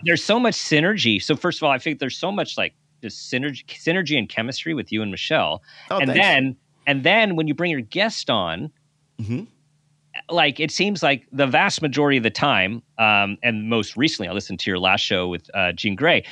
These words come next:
Speaker 1: There's, like, so much, there's so much, you guys are bouncing off each other, like,
Speaker 2: Yes.
Speaker 1: like crazy. Like, it just seems like
Speaker 2: <laughs>
Speaker 1: it's fun. Like, it's so fun to do.
Speaker 2: Oh, well, I mean, what you're not seeing is that we have,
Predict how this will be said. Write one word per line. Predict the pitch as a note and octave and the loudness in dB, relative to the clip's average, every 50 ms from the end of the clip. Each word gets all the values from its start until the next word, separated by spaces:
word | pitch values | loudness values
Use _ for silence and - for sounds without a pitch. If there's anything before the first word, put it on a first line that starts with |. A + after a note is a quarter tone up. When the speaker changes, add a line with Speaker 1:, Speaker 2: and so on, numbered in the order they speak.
| - - | -6 -2
Speaker 1:
There's, | - D3 - | 0 0 2
like, | - D3 B2+ | 2 0 0
so | - - F3+ E3+ F3+ | 0 0 0 2 4
much, | F3+ F3 E3 - - - - _ _ _ _ - | 2 2 2 0 -4 -6 -8 _ _ _ _ 0
there's | F3 E3 D#3 - | 2 2 2 0
so | - - - F#3 G3 G3+ A3 | -2 -2 0 2 2 2 4
much, | G#3 F#3+ E3+ D3+ - - - - - _ _ _ _ _ _ _ _ | 4 2 2 2 0 -6 -8 -8 -12 _ _ _ _ _ _ _ _
you | - D#3 | -2 0
guys | E3 F#3+ F3 E3 | 2 2 2 2
are | D3 | -2
bouncing | A#2 F2+ - A2 B2 D#3 D3+ - - A#2+ | -2 -2 -2 0 0 0 -2 -2 0 2
off | G2 F2+ - - | 2 0 0 -2
each | F2+ - - - | -4 -2 0 0
other, | F#2 F2+ F2 F2 E2+ E2 D#2 - _ - | 0 2 0 -2 -4 -4 -6 -10 _ -2
like, | - C3 C3 B2 A#2 A2 | 2 4 4 4 4 2
Speaker 2:
Yes. | - - - D3+ | 0 -4 -2 2
Speaker 1:
like | D3+ C#3+ C3+ - | 2 2 2 2
crazy. | - - - C3+ C#3+ A#3 A#3+ D#3 G2 D#2 D#2 - | 0 0 2 4 4 4 4 2 0 -8 -6 0
Like, | G#2+ B2 B2+ - C3+ | 2 2 2 2 0
it | A#2 | -2
just | - E3 C#3 C3+ | 0 0 0 2
seems | - D3+ C#3 - - | 0 0 0 2 2
like | C#3 C3 B2 D#3+ C#3+ - - C3+ - - - A2+ - - | 4 4 2 2 -2 -4 -4 -4 -4 -4 -8 -8 -6 -6
Speaker 2:
<laughs> | A2 - - - G#2 - - - | -10 -10 -10 -12 -14 -12 -4 0
Speaker 1:
it's | - D3 - - - - | 2 2 2 2 -2 -6
fun. | - - D3+ D3+ F3 G#3 D#3 G2 D#2 D2+ - - - | -2 2 4 4 6 6 4 2 0 -4 -12 -6 0
Like, | - B2+ B2+ | 2 2 2
it's | A#2+ G#2+ - | 2 0 -2
so | - - - E3+ E3 D3+ | -2 2 4 6 6 6
fun | - - D3 C#3 C#3 B2 | 4 4 2 2 4 2
to | A2+ | 0
do. | G2+ A2 E3+ F3 - - - _ _ _ _ - | 0 0 0 0 -2 -4 -8 _ _ _ _ -2
Speaker 2:
Oh, | - F4+ | 0 4
well, | F#4 F4+ E4 - - | 6 6 6 6 6
I | B3 B3+ | 4 4
mean, | A#3+ A3+ G3+ F#3 | 4 2 2 2
what | F3+ G3 F#3+ - G#3+ | 2 0 0 0 -2
you're | G3 F3+ | 0 2
not | F#3 F#3+ G3+ G#3+ G3 - - - _ _ _ - C#3 | 4 6 6 6 4 2 -2 -10 _ _ _ -14 -10
seeing | A#2+ - - C3 A#2+ A2 G#2+ G#2+ A2+ | -4 0 2 4 4 4 2 2 0
is | F2+ A2+ A#2+ A2+ | 0 0 2 4
that | B2+ A#2 | 4 4
we | A2 C3 C3 B2+ | 4 4 4 4
have, | B2 A#2+ A2+ G#2+ G#2+ - | 6 4 4 2 -2 -12